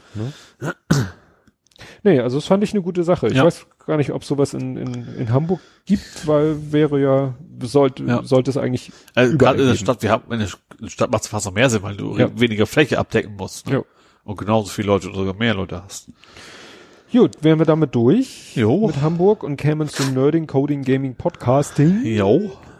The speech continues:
Speaker 1: Willst du anfangen?
Speaker 2: Ja, will ich wohl gerne tun. Ich fange an mit der PlayStation fünf.
Speaker 1: Oh ja, hab ich, hab ich hier zweimal? Tatsache, ich
Speaker 2: Eine
Speaker 1: hab hier
Speaker 2: will mir schon
Speaker 1: zweimal.
Speaker 2: reichen.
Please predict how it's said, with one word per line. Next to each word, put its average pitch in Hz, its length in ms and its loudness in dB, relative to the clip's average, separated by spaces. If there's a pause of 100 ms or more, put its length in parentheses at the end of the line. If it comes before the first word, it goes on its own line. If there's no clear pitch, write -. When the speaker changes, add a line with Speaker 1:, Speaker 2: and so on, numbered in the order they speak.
(320)
Speaker 1:
Willst 139 260 -4
du 165 80 2
anfangen? 196 380 -4 (1040)
Speaker 2:
Ja, 127 120 0 (160)
will 107 80 -6
ich 92 100 -12
wohl 107 80 -4
gerne 135 140 0
tun. 135 260 -4 (240)
Ich 156 160 -2
fange 175 400 0
an 165 140 0
mit 160 120 -6
der 151 100 4
PlayStation - 580 -2
fünf. - 760 -4
Speaker 1:
Oh 214 240 2
ja, 139 580 6
hab 170 160 2
ich, - 160 -2 (240)
hab 113 160 -6
ich - 80 -14
hier 98 200 -2
zweimal? 135 680 -2 (1120)
Tatsache, - 420 -2
ich - 60 -6
Speaker 2:
Eine 131 140 2
Speaker 1:
hab 123 60 -2
hier - 40 -8
Speaker 2:
will 117 80 4
mir 110 80 -4
schon 135 180 -2
Speaker 1:
zweimal. 131 160 0
Speaker 2:
reichen. - 160 -14